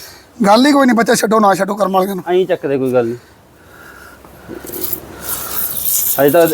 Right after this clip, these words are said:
Speaker 2: ਐਂ ਤਾਂ ਪਸ਼ੂ ਉਤਰਿਆ ਵੀ ਨਹੀਂ ਹੁੰਦਾ।
Speaker 1: ਨਾ, ਨਾ ਬਾਈ, ਉਤਰੀ ਤਾਂ ਨਹੀਂ ਅਜੇ।
Speaker 2: ਹਾਂ।
Speaker 1: ਧਾਰਾਂ ਹੀ ਮਾਰ ਕੇ ਵਿਖਾਈ ਜਾਂਦੇ ਆਪਾਂ ਕਰਮ ਵਾਲੀ।
Speaker 2: ਠੀਕ ਆ ਗੱਲ।
Speaker 1: ਰੂੰ ਵਰਗੀ ਹੈ।
Speaker 2: ਇਹ ਠੀਕ ਆ, ਆ ਜਾ। ਅੱਛਾ ਗੁਰਮੀਤ, ਅੰਦਰ ਚੱਲ ਫਿਰ।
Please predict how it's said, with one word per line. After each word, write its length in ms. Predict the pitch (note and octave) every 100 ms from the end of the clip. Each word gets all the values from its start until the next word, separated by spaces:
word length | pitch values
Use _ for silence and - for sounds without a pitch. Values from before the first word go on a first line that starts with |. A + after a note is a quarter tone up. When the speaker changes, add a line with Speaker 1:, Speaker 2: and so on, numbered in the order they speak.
| -
Speaker 2:
ਐਂ 180 | E3 E3
ਤਾਂ 120 | E3
ਪਸ਼ੂ 380 | C#3+ D#3+ D3+ D#3+
ਉਤਰਿਆ 380 | D#3+ - E3+ F3
ਵੀ 80 | F3
ਨਹੀਂ 100 | D3+
ਹੁੰਦਾ। 320 | C3+ C3 E3
Speaker 1:
ਨਾ, 240 | G3 A3 B3+
ਨਾ 100 | C#4
ਬਾਈ, 140 | C4+
ਉਤਰੀ 260 | A#3+ D#4+ D4+
ਤਾਂ 80 |
ਨਹੀਂ 140 | C4 G#3
ਅਜੇ। 200 | G3+ -
Speaker 2:
ਹਾਂ। 400 | C3+ B2+ - - -
Speaker 1:
ਧਾਰਾਂ 220 | B3+ G#3+
ਹੀ 40 |
ਮਾਰ 200 | G#3+ G#3+
ਕੇ 80 | G#3
ਵਿਖਾਈ 240 | G3+ G3+
ਜਾਂਦੇ 180 | F#3+ F3+
ਆਪਾਂ 140 | F3 G3
ਕਰਮ 200 | F#3+ F3
ਵਾਲੀ। 120 | D#3+
Speaker 2:
ਠੀਕ 160 | C3
ਆ 80 | A#2
ਗੱਲ। 280 | G#2 F#2 F#2+ _ _ - G#3
Speaker 1:
ਰੂੰ 220 | A3 A3+
ਵਰਗੀ 300 | G#3 G3+ E3
ਹੈ। 160 | C#3 - - _ _ - -
Speaker 2:
ਇਹ 680 | - A2+ B2+ C3 C3+ C#3 A#2+ - - - - - - - - - - - - - - - - - - - - - - - - - - - - - - - - - - - - - -
ਠੀਕ 280 | F#3 D#3 -
ਆ, 60 | - - - - -
ਆ 100 | E3+
ਜਾ। 140 | C#3 - - - - G3+
ਅੱਛਾ 200 | A#3+ G#3
ਗੁਰਮੀਤ, 300 | G#3 A#3+ B3 -
ਅੰਦਰ 220 | G#3+ G3+ D#3+
ਚੱਲ 200 | A2+
ਫਿਰ। 80 | F#2